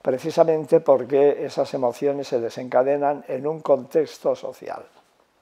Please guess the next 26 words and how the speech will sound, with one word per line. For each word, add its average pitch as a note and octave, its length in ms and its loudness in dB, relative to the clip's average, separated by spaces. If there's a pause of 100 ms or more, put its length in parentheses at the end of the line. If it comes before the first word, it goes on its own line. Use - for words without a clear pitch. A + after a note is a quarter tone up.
(1300)
O C#3 100 -2
sea C#3 240 4
que E3 80 -4
una D#3 160 2
vez D#3 200 4
que A#2 120 -10
se C#3 100 0
ha C3 60 2
producido C3 640 0 (720)
la A2+ 380 4
reacción A#2+ 400 0
emocional, D3+ 540 2
¿qué C#3 100 -4
hemos C3+ 220 -2
de B2+ 80 2
hacer A2+ 240 -2
con A2+ 200 -6
ella? - 340 -16 (480)
¿Hemos B2 280 -4
de B2 80 0
dejar A#2+ 440 2
que A#2+ 200 -6
se - 160 -10
exprese B2+ 840 -4
de A2+ 220 -10
manera A#2 1080 -2